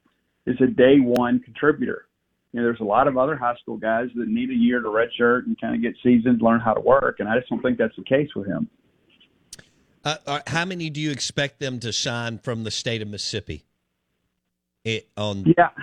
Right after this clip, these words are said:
Speaker 2: the
Speaker 1: I think
Speaker 2: twenty-first,
Speaker 1: there's
Speaker 2: I think it is?
Speaker 1: I think there's probably only a couple guys left that you look at that you say within the state that are S E C worthy, and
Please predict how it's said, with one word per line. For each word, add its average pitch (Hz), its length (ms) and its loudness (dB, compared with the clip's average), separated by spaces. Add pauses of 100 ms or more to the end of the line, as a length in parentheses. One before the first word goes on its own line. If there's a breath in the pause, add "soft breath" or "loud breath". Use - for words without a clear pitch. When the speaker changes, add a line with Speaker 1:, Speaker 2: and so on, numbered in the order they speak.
Speaker 2:
the 98 80 -14
Speaker 1:
I - 0 -
think - 60 -14
Speaker 2:
twenty-first, 107 680 -6
Speaker 1:
there's - 140 -6
Speaker 2:
I 127 160 -14
think 139 220 -14
it 139 80 -16
is? 147 180 -16
Speaker 1:
I - 960 -20
think - 140 -10
there's 135 180 2
probably 120 360 6
only 117 200 0
a 104 60 -6
couple 113 260 -6
guys 113 300 0 (120)
left 110 320 0 (300)
that - 80 -16 (100)
you 117 60 -10
look 123 260 0
at 110 280 2 (100)
that - 400 -10
you 113 160 -4
say 113 340 2
within 117 300 4
the 113 140 4
state 117 340 0
that 107 80 -2
are 104 100 0
S 107 180 0
E 110 80 -6 (100)
C 110 80 2
worthy, 110 480 2
and 98 160 -6